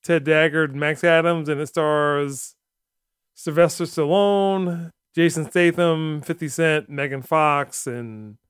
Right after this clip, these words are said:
a whole bunch of other people, Iko Uwais and Tony Jaa, and I couldn't really make sense of what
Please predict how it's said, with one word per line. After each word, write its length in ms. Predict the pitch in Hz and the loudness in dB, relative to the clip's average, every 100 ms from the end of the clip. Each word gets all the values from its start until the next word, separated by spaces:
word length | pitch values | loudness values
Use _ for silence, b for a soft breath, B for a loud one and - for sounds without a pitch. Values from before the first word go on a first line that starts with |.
| _ | _
a 60 | 131 | -18
whole 220 | 131 151 | -6 -4
bunch 180 | 143 143 | -2 -2
of 60 | 139 | -2
other 180 | 135 135 | -2 -4
people, 960 | 147 131 135 131 135 131 127 127 127 | -6 -6 -4 -2 0 -2 -4 -6 -8
Iko 460 | 156 151 - 135 131 131 | -10 -8 -4 -4 -4 -4
Uwais 1040 | 143 139 139 135 123 - - - - - | -2 -2 -2 -4 -8 -10 -12 -14 -18 -14
and 680 | 131 113 117 117 117 113 117 | -12 -10 -10 -10 -12 -14 -12
Tony 300 | 151 143 120 | -8 -8 -6
Jaa, 840 | 135 139 139 135 135 135 120 117 | -4 0 0 0 0 -2 -4 -10
and 220 | 113 110 | -12 -14
I 80 | 107 | -16
couldn't 240 | - 147 | -10 -8
really 160 | 135 139 | -6 -6
make 200 | 139 139 | -8 -6
sense 260 | - 147 139 | -4 -4 -6
of 80 | 123 | -6
what 220 | 143 | -8